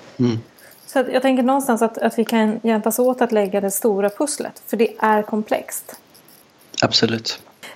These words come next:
Speaker 2: Tusen tack, Torkel, för att du fick möjlighet att vara med i podden och att du tog dig tiden att vara med.
Speaker 1: Tack själv.
Speaker 2: Tack. Du har lyssnat på det trettionionde avsnittet av Hjärnpodden.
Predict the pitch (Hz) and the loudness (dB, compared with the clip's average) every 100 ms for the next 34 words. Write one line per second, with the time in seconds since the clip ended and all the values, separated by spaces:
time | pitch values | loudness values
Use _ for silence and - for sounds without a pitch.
0 | - - - 330 330 359 294 294 349 339 | -20 -16 0 0 2 0 0 2 0 0
1 | - 214 208 214 240 226 226 214 208 220 | 0 2 2 0 2 2 4 4 4 -2
2 | - - - - 220 - - - 226 233 | -10 -18 -2 0 0 -6 -12 -10 0 4
3 | 233 214 220 220 214 214 208 208 208 208 | 4 4 4 4 2 2 0 2 0 0
4 | 208 - 208 208 269 247 214 208 214 - | -2 -2 -2 2 2 4 2 0 -2 -4
5 | 208 208 - 208 214 214 254 226 190 190 | -2 -2 0 2 2 2 0 0 0 -2
6 | 190 214 226 - - - _ - _ - | 0 0 0 -4 -8 -20 _ -20 _ -20
7 | - - 156 - 143 - - - _ - | -8 0 2 2 0 -4 -18 -20 _ -2
8 | 269 277 - - _ _ _ _ _ _ | -2 -2 -16 -20 _ _ _ _ _ _
9 | _ _ _ _ _ _ _ _ - 302 | _ _ _ _ _ _ _ _ 0 4
10 | 294 294 262 - 220 208 - 208 202 196 | 6 4 4 2 0 0 2 2 4 0
11 | - 208 - - 208 214 202 190 190 202 | 0 0 0 0 2 4 2 0 0 2
12 | 202 190 180 - 190 - - - - 190 | 2 0 0 0 -2 -4 -8 -8 0 4
13 | 175 170 180 202 196 165 175 - 226 220 | 4 2 -2 2 2 2 -2 0 2 2
14 | - - 208 | -2 -2 -6